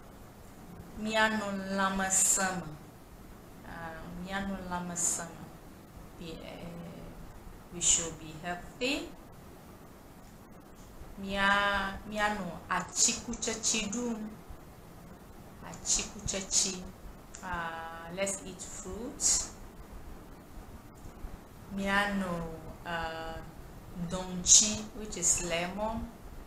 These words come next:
Miyuko nya anami vitamin. Oyona la yevu gbe me be vitamin C. Uh, uh, what is called vitamin C?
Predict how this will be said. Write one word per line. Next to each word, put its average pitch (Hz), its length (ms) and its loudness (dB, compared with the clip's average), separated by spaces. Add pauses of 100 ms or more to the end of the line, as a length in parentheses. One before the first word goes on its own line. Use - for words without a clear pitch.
(300)
Miyuko 214 540 0 (120)
nya 214 380 2 (800)
anami 202 480 0
vitamin. 170 600 -2 (100)
Oyona 214 400 0
la 202 80 2
yevu 180 420 -4
gbe 208 120 -4
me 190 160 -4
be 185 100 0 (140)
vitamin 160 640 -8
C. - 260 -6 (1400)
Uh, 180 60 -12 (1500)
uh, 180 60 -8 (520)
what 214 200 6
is - 400 -6 (100)
called 185 460 0
vitamin 165 540 -2
C? 202 520 -4